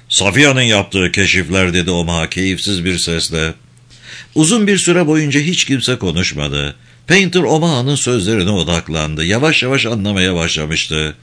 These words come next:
"Safiya oraya gidecek." Omaha ona döndü. "Neden bahsediyorsun sen?" "Safiya'dan." Ubar'a gitmesine engel olmak için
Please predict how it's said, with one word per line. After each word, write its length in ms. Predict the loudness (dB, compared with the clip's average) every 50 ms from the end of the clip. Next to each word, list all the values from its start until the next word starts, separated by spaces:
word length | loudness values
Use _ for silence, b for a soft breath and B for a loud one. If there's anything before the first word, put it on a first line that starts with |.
| b b b b b b b b b b b -8
"Safiya 480 | -4 -2 -2 -2 -4 -4 -4 -4 -4
oraya 320 | -4 -6 -4 -4 -2 -2 -2
gidecek." 540 | -2 -4 -4 -2 -2 -2 -2 -2 -2 -4 -8 -12 -20 _ _ b b b b -8
Omaha 360 | -6 -4 -2 -2 0 0 0
ona 280 | 0 0 0 0 -2 -2
döndü. 300 | -2 -2 -4 -4 -4 -2 0
"Neden 340 | 0 2 4 2 4 4
bahsediyorsun 640 | 2 2 2 2 2 2 2 2 0 0 0 0 -2
sen?" 320 | 0 0 0 0 0 -2 -4 -8 B B B B B B B B B B B
"Safiya'dan." 760 | -4 -2 0 0 -2 0 2 2 4 4 2 2 0 -2 -4 -6 -10 -16 -20 -14 _ -2
Ubar'a 340 | 0 2 2 2 4 2
gitmesine 520 | 2 0 -2 -4 -2 -2 -2 0 0 -2 -2
engel 340 | -2 0 0 0 0 0 2
olmak 340 | 2 0 0 0 -2 -2
için 300 | -2 -2 -2 -2 -2 -4